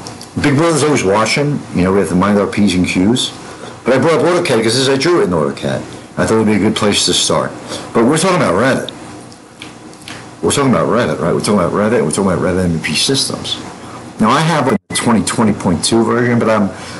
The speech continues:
going off of a text written by a, a gentleman by the name of Simon Whitbread. <laughs> Whitbread. Maybe fictional. Whitbread. The E is silent.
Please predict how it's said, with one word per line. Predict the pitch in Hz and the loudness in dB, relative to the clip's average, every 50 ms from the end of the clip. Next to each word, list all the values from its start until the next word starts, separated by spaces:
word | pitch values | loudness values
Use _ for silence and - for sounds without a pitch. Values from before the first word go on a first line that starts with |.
| - - - | -10 -4 0
going | 110 127 131 127 123 | 2 2 4 4 4
off | 117 113 107 95 | 2 2 0 -2
of | 80 73 | -2 -4
a | 76 - - | -4 -4 -4
text | - - 143 123 - - - - - - - - - - - - - - - - - - - - - - - - - - - | -4 -2 0 -2 -2 -2 -2 -2 -2 -2 -4 -8 -8 -12 -16 -16 -16 -18 -20 -20 -20 -20 -20 -20 -20 -20 -20 -20 -20 -8 -2
written | - 104 98 - 107 92 | 0 2 4 4 4 4
by | 101 95 90 85 | 4 2 2 2
a, | 82 76 64 58 58 - - - - - - - - - - - - - | 2 0 0 0 -2 -4 -6 -10 -14 -14 -16 -16 -18 -20 -20 -12 -8 -4
a | 73 65 117 117 | -4 -2 -2 0
gentleman | 110 - 104 104 104 98 | 0 2 2 4 4 4
by | 90 90 90 | 2 2 2
the | 90 | 2
name | 95 98 90 | 2 2 0
of | - | 0
Simon | - - - - 98 98 104 104 101 92 90 87 - - - - - - - - - - - 82 78 80 90 | 0 0 0 2 2 2 4 4 4 2 2 0 -4 -8 -12 -16 -16 -18 -18 -20 -20 -12 -8 -6 -2 0 2
Whitbread. | 123 143 - - - - - - - - - | 2 2 0 -2 -2 -4 -4 -4 -4 -4 -8
<laughs> | - - - - - - - - - - - - - - - - - - - - - - - - - - - - - - | -10 -12 -14 -18 -20 -20 -20 -20 -20 -12 -8 -6 -4 -4 -4 -4 -4 -8 -12 -14 -16 -18 -20 -20 -20 -20 -20 -20 -6 -2
Whitbread. | - - - - - - - - - | -2 -2 -2 -4 -6 -8 -6 -2 0
Maybe | - 90 - 85 - 165 165 135 127 160 151 | 2 2 2 2 2 2 2 2 2 0 0
fictional. | - 143 135 135 - - 139 147 - - - 67 65 - - - - - - - - - - - - | 0 -2 -2 0 0 0 0 2 0 0 0 -2 -4 -6 -10 -14 -16 -18 -20 -20 -20 -20 -20 -8 -2
Whitbread. | - 113 139 147 143 143 - - - 71 64 62 - - - - - - - - - - - - - - - - - - - | 0 2 2 2 2 -2 -2 -4 -2 -2 -2 -4 -6 -8 -12 -16 -16 -18 -20 -20 -20 -20 -18 -16 -16 -16 -14 -16 -10 -4 0
The | 95 - - | 0 2 2
E | 143 135 131 113 - | 4 4 4 4 2
is | - - | 2 2
silent. | - 120 104 98 87 71 64 65 - | 0 0 0 0 0 0 -2 -4 -6